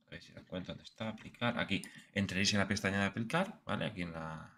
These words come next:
la pestañita, vendríais acá abajo y pondríais, "Soy", claro, tenéis que también entrar al juego, pero descargar el juego y, pues, a ver, os creáis una cuenta, ¿vale? Para que sepáis cómo os llaméis en el juego.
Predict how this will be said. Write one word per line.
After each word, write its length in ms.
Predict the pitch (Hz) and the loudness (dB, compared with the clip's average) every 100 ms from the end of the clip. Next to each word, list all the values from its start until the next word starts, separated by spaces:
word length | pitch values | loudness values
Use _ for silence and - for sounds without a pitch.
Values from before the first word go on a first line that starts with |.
| _ _ _ | _ _ _
la 100 | 98 | -8
pestañita, 480 | 113 131 139 - 175 | -2 2 2 4 2
vendríais 360 | 170 82 95 | 2 2 4
acá 120 | 95 110 | 4 4
abajo 220 | 123 143 | 4 2
y 60 | |
pondríais, 640 | 123 101 90 90 82 80 - _ _ _ _ _ _ _ | 2 0 2 2 2 -2 -8 _ _ _ _ _ _ _
"Soy", 1040 | - - 147 156 165 165 165 170 170 175 - - _ _ _ _ _ _ _ | 0 6 8 8 6 6 6 6 4 2 -4 -20 _ _ _ _ _ _ _
claro, 180 | - 117 | 10 10
tenéis 200 | 95 92 | 10 6
que 60 | 107 | 8
también 260 | 107 107 | 10 10
entrar 240 | 101 101 98 | 10 8 6
al 60 | |
juego, 240 | - 104 120 | 6 6 8
pero 300 | 104 90 85 | 8 6 4
descargar 380 | 90 - 85 82 | 2 2 2 2
el 60 | |
juego 240 | 98 104 127 | 4 4 4
y, 60 | |
pues, 200 | 131 67 | 2 2
a 60 | 78 | 4
ver, 180 | 82 82 | 4 2
os 60 | |
creáis 200 | - 87 | 2 2
una 120 | 85 | 2
cuenta, 280 | 82 120 117 | 4 4 6
¿vale? 140 | 87 107 | 6 6
Para 140 | 92 | 4
que 60 | - | 2
sepáis 280 | - 85 - _ - | 2 0 0 _ -2
cómo 200 | 92 82 | 2 4
os 80 | |
llaméis 240 | 78 78 78 | 4 4 2
en 60 | |
el 60 | 76 | 0
juego. 320 | 117 101 80 | 2 2 2